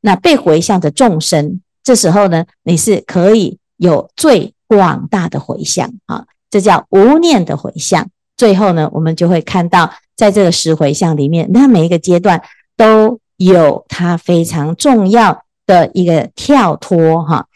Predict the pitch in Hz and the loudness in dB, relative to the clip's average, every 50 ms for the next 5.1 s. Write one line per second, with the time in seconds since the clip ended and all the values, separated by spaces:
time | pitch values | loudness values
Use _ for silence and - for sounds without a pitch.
0 | _ _ _ _ - 320 285 247 196 - - 156 151 156 175 - 277 254 214 190 | _ _ _ _ -2 0 0 0 0 0 -2 -2 0 0 -2 0 0 0 0 0
1 | - - 202 190 180 175 175 170 175 156 143 139 - - 185 151 151 156 - _ | 0 0 0 2 2 0 -2 -2 0 0 0 0 -2 -6 -10 -8 -8 -10 -4 _
2 | 262 254 208 185 - 233 202 170 151 - - _ _ _ _ - - 226 202 160 | 0 0 0 0 0 0 0 0 -2 -8 -10 _ _ _ _ -2 2 2 2 2
3 | - - _ - 269 285 285 247 233 202 185 185 208 202 196 190 180 170 160 151 | 0 -4 _ 0 2 2 2 2 2 0 0 0 0 0 2 2 0 0 0 -4
4 | - - 180 170 170 165 160 170 165 143 - 170 160 151 - - - 196 196 202 | -2 -2 0 0 0 0 0 -2 -2 -2 -4 -6 -8 -8 -8 -4 -2 0 2 2
5 | 185 | 0